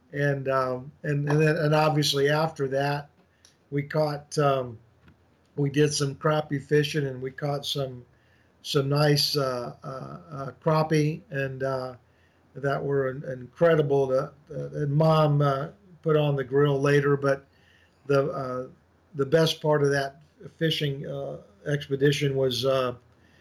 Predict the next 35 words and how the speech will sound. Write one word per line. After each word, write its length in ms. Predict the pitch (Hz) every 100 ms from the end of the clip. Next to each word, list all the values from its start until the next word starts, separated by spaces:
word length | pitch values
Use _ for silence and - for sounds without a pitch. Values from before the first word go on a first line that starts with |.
| _ -
you 120 | 156
could 180 | 156 147
tell 240 | 170 165
he, 220 | 151 143
he 80 | 151
wanted 320 | 151 160 151
to 80 | 139
catch, 560 | - 160 147 - - _ _ _ _ -
try 200 | 165 160
and 100 | 147
catch 260 | 151 147
a 80 | 143
bass 480 | 120 151 156 160 165
or 100 | 127
some 320 | - 196 170
kind 260 | 165 156 139
of 120 | -
fish 400 | 156 156 147 -
that, 280 | 143 143 _ _ _ _ -
that 140 | 165 160
would 160 | 151
give 200 | 165 175
him 140 | 165 151
a 40 |
little 260 | 156 160 151
bit 180 | 156
of 220 | 151 131 143
activity 800 | 156 160 165 180 170 165 160 147
and, 240 | 135 135 _ _ _ -
and 300 | 135 143 143
play 380 | 143 160 160 160
and 160 | 143 135
fight 360 | 165 160 147
that 260 | 151 147 143
day. 380 | 147 147 143